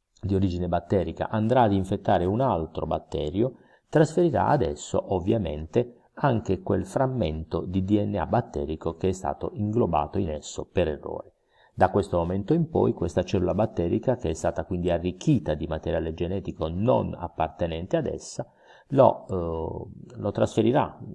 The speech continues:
questo materiale estraneo, anche nelle cellule figlie che darà origi-, a cui darà origine per mitosi.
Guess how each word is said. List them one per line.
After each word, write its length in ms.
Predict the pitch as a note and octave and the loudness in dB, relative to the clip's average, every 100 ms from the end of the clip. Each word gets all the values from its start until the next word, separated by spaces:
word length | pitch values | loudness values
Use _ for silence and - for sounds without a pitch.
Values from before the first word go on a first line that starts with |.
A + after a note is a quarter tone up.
| - | -10
questo 420 | F2+ F2 - D#2+ | -8 -6 -6 -6
materiale 640 | F2 F2 F2 E2+ D#2 D#2 | -6 -6 -4 -2 -2 -4
estraneo, 600 | - C#3+ - D2+ D2+ F#2+ - | -2 -4 -4 -4 -2 -4 -2
anche 480 | G#2+ G#2+ A2 B2 G2+ | -2 -2 -2 -2 0
nelle 260 | G#2 B2 | 0 0
cellule 300 | - E2 F#2+ | -2 -2 -2
figlie 520 | G2 D#2+ D2 D#2 D#2+ _ _ _ | -4 -6 -6 -4 -6 _ _ _
che 140 | - F#2+ | -2 0
darà 280 | F#2 F2 E2+ | 2 0 -2
origi-, 440 | D#2+ D#2 - F#2 | -4 -8 -8 -6
a 140 | F#2+ G2 | -4 2
cui 160 | A2+ | 2
darà 200 | F2+ G2 | 2 2
origine 420 | F#2+ D2+ D2+ D2+ | 0 -2 -6 -8
per 200 | - D2 | -6 -6
mitosi. 560 | C#2+ C#2+ D#2+ E2 - | -6 -10 -10 -10 -12